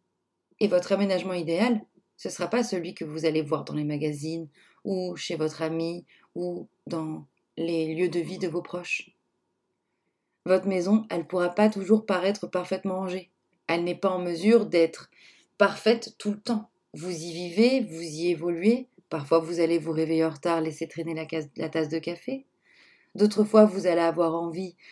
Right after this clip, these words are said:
de ne pas forcément faire d'efforts ce week-end et de laisser un peu de retard au niveau des lessives. Et ce désordre, c'est le vôtre, ça fait partie de votre vie. Il est en lien avec votre quotidien,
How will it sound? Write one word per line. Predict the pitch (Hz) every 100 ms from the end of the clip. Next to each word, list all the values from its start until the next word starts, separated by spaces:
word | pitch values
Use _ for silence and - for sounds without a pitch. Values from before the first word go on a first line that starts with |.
| - _ -
de | 190
ne | 185 185 165 -
pas | - 240
forcément | 233 214 202 185
faire | - 190 165
d'efforts | 165 - 175
ce | 175
week-end | 170 170 170 170 175 _ _ _ -
et | 180 170 - _ _ _ _ _ _ _
de | - - 175 160 - _ _ _
laisser | - 180 175 190
un | 170
peu | 160 170
de |
retard | 170 170 175 170
au |
niveau | 170 165 170
des | 165
lessives. | 180 - 233 226 220 _ _ _ - - -
Et | 180
ce | 247
désordre, | 220 190 175 226 208 156 _
c'est | - -
le | 160
vôtre, | 147 151 214 - _ _ _
ça | - -
fait | 170
partie | - 165 196
de |
votre | 165 160 -
vie. | 143 202 214 - _ _ _ _ _
Il | 190 190
est | 185
en | 175
lien | 180 208
avec | 170 165 - -
votre | 165 160 160
quotidien, | 190 214 156 202